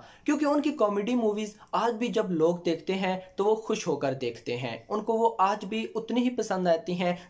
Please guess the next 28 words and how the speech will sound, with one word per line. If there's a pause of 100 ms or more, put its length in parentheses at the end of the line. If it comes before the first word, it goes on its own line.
जब
वो
रिलीज
होने
के
बाद
देखी
गई
थी। (520)
और
बहुत
से
लोग
कह
रहे
हैं
कि (140)
अक्षय
कुमार
ने
भी (140)
ओवर
एक्टिंग
की
है (240)
इस
फिल्म
में,